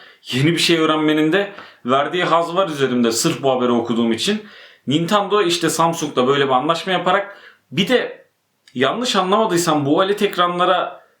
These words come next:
çok fazla üretim mi var dedi. Bu yüzden ya da Nintendo böyle güzel bir anlaşma mı koparmış? Çok çok ucuza denk getirecekmiş bu yedi inçlik oled ekranları. Nintendo bu Samsung'la yaptığı anlaşma sayesinde.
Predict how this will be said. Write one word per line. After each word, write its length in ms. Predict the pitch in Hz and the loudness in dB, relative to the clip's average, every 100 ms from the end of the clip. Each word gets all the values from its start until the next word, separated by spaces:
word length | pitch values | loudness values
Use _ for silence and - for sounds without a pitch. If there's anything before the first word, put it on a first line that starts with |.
| _ _ - | _ _ -16
çok 240 | - 190 185 | -6 -2 0
fazla 320 | 185 180 175 | 0 0 0
üretim 460 | 170 147 160 - 196 | 2 2 0 -2 -2
mi 160 | 190 | 2
var 220 | 151 135 | 2 0
dedi. 460 | 110 98 101 98 - - _ | -6 -4 -4 -4 -8 -20 _
Bu 120 | 127 170 | 0 0
yüzden 300 | 170 180 160 | 2 0 0
ya 160 | 160 | 0
da 60 | 160 | 0
Nintendo 560 | 151 151 165 165 165 | 0 0 0 0 2
böyle 260 | 156 156 156 117 | 2 2 2 0
güzel 420 | - 135 170 165 | -4 -2 -2 0
bir 60 | |
anlaşma 460 | 165 147 147 - 190 | -2 0 -2 0 0
mı 120 | 180 | 2
koparmış? 560 | 170 127 113 101 90 - - - _ | 0 0 -2 -2 -6 -10 -18 -20 _
Çok 320 | - 202 208 | -4 -2 -2
çok 220 | - 190 156 | -2 -2 0
ucuza 340 | 139 139 180 | 0 0 0
denk 180 | 147 123 | 0 -2
getirecekmiş 640 | 117 113 101 101 101 98 | -4 -4 -2 -4 -4 -6
bu 80 | 110 | -4
yedi 320 | 101 110 120 | -2 0 0
inçlik 380 | 135 123 - 107 | 0 0 -2 -2
oled 240 | 123 110 | -2 -2
ekranları. 680 | 110 104 104 98 98 180 - - - _ 123 | -2 -2 -2 -2 0 0 -2 -10 -20 _ 0
Nintendo 420 | 120 117 107 104 | 0 0 -2 -4
bu 40 | |
Samsung'la 500 | 107 127 123 113 - | 0 0 0 -4 -4
yaptığı 220 | 104 101 | -4 0
anlaşma 380 | 101 101 95 - | -2 0 -4 -6
sayesinde. 680 | 95 98 95 - 117 185 208 | -2 -2 -2 -2 -2 0 -2